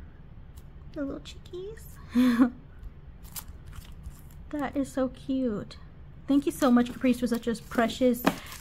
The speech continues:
Easter swap. I will link, uh, I'm pretty sure, I'm ninety-nine percent, mm, no, I'm not that confident. I'm eighty-two point seven percent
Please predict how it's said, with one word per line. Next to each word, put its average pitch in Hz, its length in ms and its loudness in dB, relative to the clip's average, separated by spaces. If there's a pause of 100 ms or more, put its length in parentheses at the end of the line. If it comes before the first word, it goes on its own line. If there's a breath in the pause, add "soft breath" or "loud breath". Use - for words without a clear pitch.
Easter 285 320 4
swap. 302 440 4 (120)
I 233 120 2
will 240 180 4
link, 240 340 6 (380)
uh, 220 460 2
I'm 226 220 6
pretty 403 320 2
sure, 269 300 4
I'm 240 180 8
ninety-nine 294 480 4
percent, - 340 -2
mm, 233 280 8
no, 233 160 6
I'm 220 100 2
not 208 180 -2
that 196 160 -4
confident. - 380 -2
I'm 247 300 2
eighty-two 294 560 -2
point 247 320 2
seven 226 320 0
percent - 340 -4